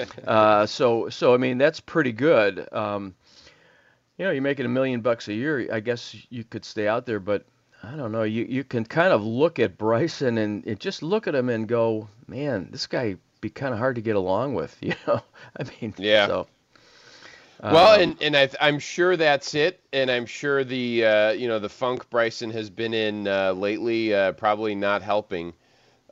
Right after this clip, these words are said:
Speaker 1: Um, but, uh, it is odd, and especially right before a tournament, and I don't have the guy's name right in front of me, but I guess, uh, uh, one of the people from his, uh, one of his sponsors, uh, is now on his bag.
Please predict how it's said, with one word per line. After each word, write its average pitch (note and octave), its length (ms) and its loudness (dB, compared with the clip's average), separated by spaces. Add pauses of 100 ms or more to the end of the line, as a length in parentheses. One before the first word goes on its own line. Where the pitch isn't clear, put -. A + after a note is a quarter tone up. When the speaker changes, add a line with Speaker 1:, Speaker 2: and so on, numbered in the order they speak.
Speaker 1:
Um, E2+ 440 -2
but, F2+ 220 -2 (200)
uh, F2 420 -2
it A#2+ 160 -4
is C#3+ 300 0
odd, B2 560 4
and A2+ 100 -6
especially A2+ 520 -4
right A2 200 2
before G#2+ 340 -6
a F#2 40 -10
tournament, G2+ 440 -6
and F#2+ 100 -8
I F#2+ 80 -4
don't A2+ 180 -4
have A2 220 -4
the G2+ 60 -10
guy's F#2+ 280 -2
name G2+ 240 -4
right G2 100 -4
in - 80 -12
front G#2+ 200 -6
of F#2+ 80 -6
me, F#2 80 -6
but F2 120 -4
I F2+ 120 2
guess, F#2+ 320 -4
uh, E2+ 300 -2 (640)
uh, D2+ 300 0
one G2+ 260 -4
of G2+ 180 -4
the F#2+ 200 -2
people G2+ 420 -4
from F2+ 280 -4
his, E2+ 440 -6
uh, E2+ 120 2
one F#2 140 -2
of F2 60 -6
his E2 140 -6
sponsors, F#2+ 1000 -4
uh, D#2+ 320 -2
is D#2+ 160 -8
now F2 200 -4
on E2 180 -4
his D#2+ 220 -12
bag. D2+ 460 -4